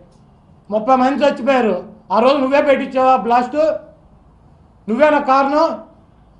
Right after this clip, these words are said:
రాజశేఖర రెడ్డి గారు ముఖ్యమంత్రిగా ఉండగా మరి రవి మీద దా-, కాల్పులు జరిపి ఆయన చనిపోతే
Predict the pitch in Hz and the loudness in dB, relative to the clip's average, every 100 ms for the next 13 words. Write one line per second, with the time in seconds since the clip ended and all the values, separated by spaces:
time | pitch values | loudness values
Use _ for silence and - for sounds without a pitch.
0 | - 214 269 277 294 294 285 277 277 277 | -4 0 0 2 0 2 0 0 -2 -2
1 | 269 285 285 277 277 269 269 269 262 - | -4 -6 -4 -2 0 0 0 2 2 0
2 | - - 214 220 220 254 277 294 285 269 | -6 -16 -4 -2 0 -2 -2 0 2 0
3 | 185 180 214 226 214 185 185 - - 220 | -2 -4 -2 -2 -6 -12 -16 -18 -2 0
4 | 269 285 277 262 247 247 214 214 233 254 | 0 -2 -2 -2 0 -2 -2 -4 -2 -2
5 | 254 262 | 0 -2